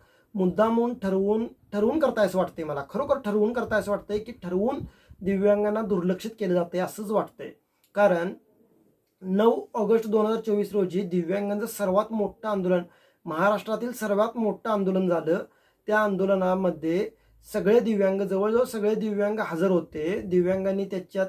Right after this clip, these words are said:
उपस्थिती लावली किंवा दिव्यांगांनी सपोर्ट दाखवला. पण त्याच वेळी, त्याच वेळी हे सत्ताधारी पार्टी असेल किंवा विरोधका-, विरोधातील पार्टी असतील, तर यांनी एकाही आमदारांनी त्या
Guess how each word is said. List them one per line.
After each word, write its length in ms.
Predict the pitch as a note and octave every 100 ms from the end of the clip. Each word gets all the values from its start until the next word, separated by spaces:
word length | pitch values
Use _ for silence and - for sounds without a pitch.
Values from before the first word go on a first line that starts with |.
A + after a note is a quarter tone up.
| -
उपस्थिती 600 | F#3 A3+ A3 A3 G#3+ F#3+
लावली 360 | F#3 E3 D#3+ F#3+
किंवा 260 | - G#3
दिव्यांगांनी 720 | G3 F#3 F3+ F#3+ G3 G3+ A#3+ - - _ -
सपोर्ट 280 | G#3 G#3+ A#3+
दाखवला. 480 | G#3+ - E3 D3+ B2+ - _ _
पण 160 | A3+ A#3+
त्याच 520 | - A#3 A#3 A#3+ - - _ -
वेळी, 580 | G#3+ F#3 F3 F3 A#3 - _ _
त्याच 240 | G#3 A3+ A3+
वेळी 200 | G#3 G#3+
हे 140 | A3
सत्ताधारी 420 | A3 G3+ F#3+ G#3+
पार्टी 380 | A3 G#3+ F#3 A3+
असेल 360 | G#3+ F#3 F#3+ G3
किंवा 200 | G#3+ G#3
विरोधका-, 960 | F#3+ G3 G3+ - F#3+ G3 G#3 F#3+ G3 F#3
विरोधातील 720 | F#3+ F#3 G3+ G3 G3+ G3+ A3
पार्टी 380 | A3 G#3 E3 F#3
असतील, 460 | - - F3+ A3
तर 400 | - _ _ G#3+
यांनी 400 | G#3+ G3+ G#3 A#3 -
एकाही 380 | G#3 G#3 A#3 B3+
आमदारांनी 680 | G#3+ G3 F#3+ F#3 F3+ F#3 F3+
त्या 400 | F#3 F#3 F#3+